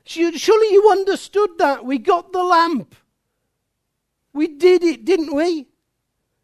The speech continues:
Didn't we do this? Isn't that a cry of agony? Didn't we do this at the eleventh hour? We got the lamp, we got the lamp. And they don't know what to do because it's closed.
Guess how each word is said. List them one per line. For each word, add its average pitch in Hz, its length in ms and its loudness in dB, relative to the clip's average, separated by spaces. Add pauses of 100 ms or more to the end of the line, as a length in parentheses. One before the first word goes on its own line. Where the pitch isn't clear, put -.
(140)
Didn't 339 260 0
we 330 120 2
do 320 280 0
this? 311 500 -6 (600)
Isn't 302 240 -10
that 311 100 -6
a 311 80 -2
cry 320 540 -2
of 320 140 -4
agony? 330 640 -2 (460)
Didn't 339 220 0
we 330 140 0
do 320 300 0
this 330 260 -4
at 339 100 -12
the 302 100 -2
eleventh 320 540 0
hour? 320 460 0 (240)
We 302 140 -2
got 339 300 2
the 359 100 0
lamp, 330 360 2
we 311 140 0
got 330 300 2
the 370 80 -8
lamp. 349 500 0 (3250)
And 208 80 -8
they 240 80 0
don't 302 160 -2
know 311 120 -2
what 302 200 -6
to 285 120 -12
do 302 220 -4
because 285 220 -10
it's 285 200 -12
closed. 294 880 -10